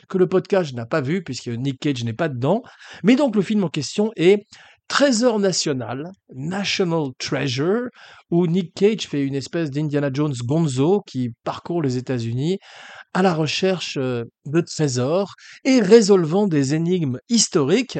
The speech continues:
<laughs> kidnappant même au passage le président des États-Unis.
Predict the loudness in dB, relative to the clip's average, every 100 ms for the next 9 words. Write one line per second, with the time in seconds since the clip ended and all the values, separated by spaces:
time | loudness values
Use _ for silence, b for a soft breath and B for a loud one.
0 | -6 -4 -2 -2 -2 -4 -4 -6 -4 -4
1 | -4 -6 -4 -4 0 0 0 -2 -2 -2
2 | -2 -4 -4 -4 -2 0 0